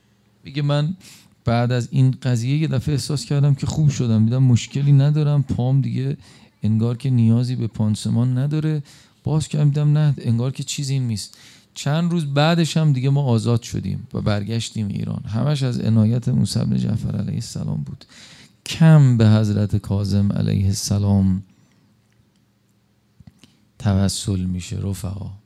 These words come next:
خودش هم یه جایی گلگی کرده، فرموده: «من باب الحوائجم، اما شیعیان ما کم میان در خونه.»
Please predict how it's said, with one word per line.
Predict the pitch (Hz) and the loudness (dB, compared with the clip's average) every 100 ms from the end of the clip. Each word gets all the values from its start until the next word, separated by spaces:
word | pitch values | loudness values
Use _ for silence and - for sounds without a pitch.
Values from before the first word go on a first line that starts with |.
| _ _ _ _ _ _ _ - - - - | _ _ _ _ _ _ _ -20 -20 -20 -20
خودش | - - 131 135 120 | -10 0 2 2 0
هم | 123 120 | 0 2
یه | 117 | 2
جایی | 110 113 107 | 2 2 2
گلگی | 101 98 98 95 110 | 0 2 2 0 -2
کرده، | - 98 92 92 | -2 -4 -2 -2
فرموده: | 95 - 101 101 104 104 107 | -4 -4 0 2 2 4 6
«من | 107 110 113 110 104 | 6 8 10 10 8
باب | 98 92 | 4 2
الحوائجم، | 95 92 90 95 92 - 107 101 90 - | 2 2 0 2 2 2 4 4 4 4
اما | 98 98 | 4 4
شیعیان | 98 - 90 90 92 98 | 2 0 2 4 4 4
ما | 98 98 | 6 4
کم | 92 - 110 | 0 2 4
میان | 90 87 80 - | 6 4 2 -2
در | - 87 | -4 -8
خونه.» | 92 - - | -10 -12 -12